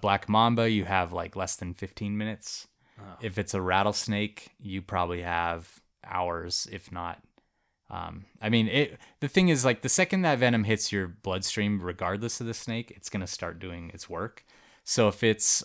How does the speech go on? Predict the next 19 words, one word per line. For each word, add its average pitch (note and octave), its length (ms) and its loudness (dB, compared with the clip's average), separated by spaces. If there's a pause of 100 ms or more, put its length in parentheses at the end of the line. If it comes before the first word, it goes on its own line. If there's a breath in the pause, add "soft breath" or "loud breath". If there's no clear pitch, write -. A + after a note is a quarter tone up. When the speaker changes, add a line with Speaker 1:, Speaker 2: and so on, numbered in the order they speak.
(100)
Speaker 1:
a G#2 80 -2
rattlesnake, A#2 760 6 (120)
it's G#2 260 -2
a G2 60 -2
hemotoxic G#2 720 0
venom, F#2 340 -4
so - 140 -8
that G2 200 -2
venom G#2 320 2
is F2+ 100 -6
gonna F#2 160 -8
break F2+ 320 -8
down F2+ 400 -6
the - 80 -20
blood F#2+ 360 -6
system A#2+ 440 -6
in A#2+ 80 -4
your A#2+ 100 -2
body, A2+ 420 -2